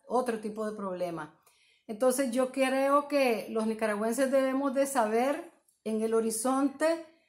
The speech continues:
cuál es la solución que le tenemos que buscar estructural, no solamente de los reclamos. En este momento no tenemos muchas opciones. Y también hacer un llamado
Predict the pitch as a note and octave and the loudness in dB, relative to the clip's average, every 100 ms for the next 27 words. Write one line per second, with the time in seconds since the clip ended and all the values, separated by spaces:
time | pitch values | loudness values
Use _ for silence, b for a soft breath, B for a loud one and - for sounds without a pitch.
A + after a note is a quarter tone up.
0 | b _ B3 B3+ C#4+ D4+ D#4 D#4+ C4 - | b _ 4 6 4 4 0 -2 -2 0
1 | C#4 D4 C#4+ B3+ B3 A#3 B3+ C4+ C4+ B3 | 2 2 0 0 0 0 -2 0 -2 -2
2 | - B3+ B3+ B3+ - B3 D4+ D4+ E4+ E4+ | 0 2 2 0 -2 2 2 0 -2 -2
3 | - A#3+ A3+ A#3+ A#3+ G#3+ - b b - | -2 2 6 6 6 2 -8 b b -4
4 | A#3 A#3 C4+ C#4 B3+ A#3+ C4 C#4 - C#4+ | -2 2 2 2 0 0 0 -2 2 4
5 | C4 A3 G#3 G#3 A3 G3+ G#3+ A#3 A3+ G3 | 4 2 0 -4 -6 -6 0 2 2 -2
6 | F#3 - F#3+ G3+ G#3+ C#4+ C#4+ C4+ D4 D4+ | -6 -8 -6 -2 2 4 4 2 0 0
7 | D#4 A#3+ A#3 A#3 B3 A#3 A#3 A#3+ A#3+ A#3 | -2 -4 -4 -2 0 -2 -2 -4 -4 -4
8 | C4+ B3+ G3+ D#3+ b b b - C#4+ D#4+ | -2 -2 -4 -10 b b b -6 0 2
9 | E4 D4+ D#4 D#4+ D#4+ C#4 C#4+ C#4 C4+ A3+ | 2 2 2 2 2 0 2 2 0 0
10 | G#3+ G#3+ A#3 - | 0 -2 -6 -8